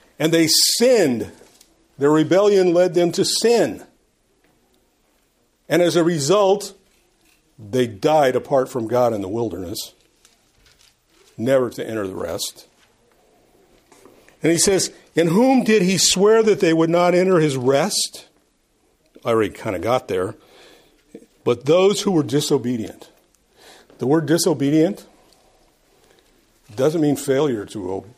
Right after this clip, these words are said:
failure to obey. That's not what it means. It means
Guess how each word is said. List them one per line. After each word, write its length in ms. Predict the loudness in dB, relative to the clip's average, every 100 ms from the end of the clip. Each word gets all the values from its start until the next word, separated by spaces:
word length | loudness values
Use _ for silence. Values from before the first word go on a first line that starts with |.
| _ -20
failure 520 | -10 0 2 2 -2 -4
to 220 | -4 -4
obey. 420 | -4 -2 0 0
That's 280 | -2 -4 -6
not 220 | -6 -6
what 100 | -6
it 80 | -6
means. 460 | -6 -6 -8 -12 -18 _ _ _ _ _ _ _ _ _ _ _ -16
It 120 | -10
means 340 | -8 -8 -8